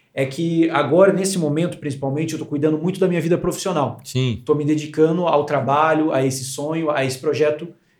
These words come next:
Speaker 1: é, pessoal e, e profissional, né? Aí eu, no futuro a gente vai,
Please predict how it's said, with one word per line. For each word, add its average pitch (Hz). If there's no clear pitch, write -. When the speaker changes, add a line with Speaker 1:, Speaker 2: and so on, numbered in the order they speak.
Speaker 1:
é, 123
pessoal 156
e, 190
e 208
profissional, 196
né? 151
Aí 131
eu, 160
no 165
futuro 185
a 190
gente 190
vai, 160